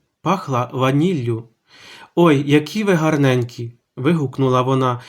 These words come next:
й одразу почала обіймати дівчат. "А це ваш татко? Який красень!"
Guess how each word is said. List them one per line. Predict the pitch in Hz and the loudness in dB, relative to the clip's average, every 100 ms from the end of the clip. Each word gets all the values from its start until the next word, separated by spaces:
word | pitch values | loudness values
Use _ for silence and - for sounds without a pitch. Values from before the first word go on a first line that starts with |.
| - | -20
й | - | -8
одразу | - 147 165 208 202 202 | -4 0 2 2 -2 -4
почала | 143 139 123 127 | -4 0 0 0
обіймати | 151 131 131 120 113 110 | -4 -4 -2 0 -2 -2
дівчат. | 117 147 147 117 107 - _ _ _ _ _ _ _ _ _ _ | -4 -4 -6 -8 -8 -12 _ _ _ _ _ _ _ _ _ _
"А | 143 | -2
це | 139 170 | 0 2
ваш | 175 170 - | 2 2 0
татко? | 208 226 - 135 117 - _ _ - | 0 -2 -2 -6 -6 -10 _ _ -4
Який | 135 135 147 | -2 0 -2
красень!" | 143 143 120 120 110 110 | 0 -2 -2 -4 -8 -10